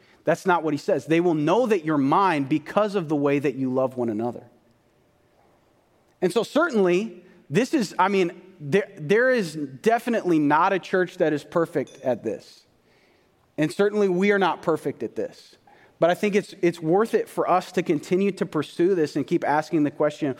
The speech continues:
what does it look like for us to love the way that God wants us to love? Both having, having a love and affection for him, for Jesus, but also for the way that we in-, experience that amongst one another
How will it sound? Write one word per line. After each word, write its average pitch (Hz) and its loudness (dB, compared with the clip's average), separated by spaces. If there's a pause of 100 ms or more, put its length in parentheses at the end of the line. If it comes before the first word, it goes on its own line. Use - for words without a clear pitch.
(220)
what 160 2
does 185 -2
it 151 0
look 175 -2
like 151 0
for 127 -6
us 147 -2
to 151 -2
love 143 0 (440)
the 151 2
way 147 2
that 139 -2
God 139 0
wants 143 -2
us 147 -6
to 147 0
love? 139 0 (240)
Both 180 -2 (520)
having, 180 0
having 185 0
a 156 2
love 156 2
and 185 0
affection 175 -2
for 147 -4
him, 180 0 (140)
for 151 -2
Jesus, 180 -4 (680)
but 165 4
also 214 2
for 196 0
the 175 2
way 175 4
that 175 -2
we 165 2
in-, 160 -2
experience 180 -2
that 226 0
amongst 151 -2
one 180 2
another 143 -2